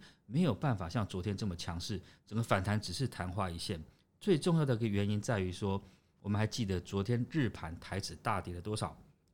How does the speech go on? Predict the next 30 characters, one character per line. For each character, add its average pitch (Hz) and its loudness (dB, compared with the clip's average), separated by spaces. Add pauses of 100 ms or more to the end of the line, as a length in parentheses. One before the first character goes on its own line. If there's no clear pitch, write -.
三 117 0
百 82 -2
多 95 -2
点。 82 -6 (400)
那 185 -8
么 175 0
这 175 2
三 208 2
百 131 4
多 156 2
点 110 2 (200)
跌 110 0
下 139 2
来 113 4
之 120 -2
后， 117 0 (220)
我 104 -16
们 104 0
最 170 2
重 143 2
要 127 4
就 117 -2
是 113 -2
观 110 0
察 87 -4
一 98 -8
个 95 -4
所 92 -6
谓 101 0
的 92 -4